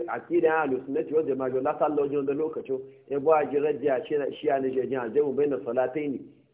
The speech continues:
Kai ni doro ne. Ko la ji ganewa.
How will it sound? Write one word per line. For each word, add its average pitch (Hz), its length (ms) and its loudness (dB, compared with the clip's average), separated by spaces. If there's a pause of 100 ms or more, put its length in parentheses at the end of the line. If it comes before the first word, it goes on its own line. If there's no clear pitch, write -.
(240)
Kai 156 160 4
ni 151 160 -2
doro 151 240 0
ne. 120 140 -6 (2750)
Ko 147 120 -2
la 151 200 2
ji 147 80 -4
ganewa. 147 420 0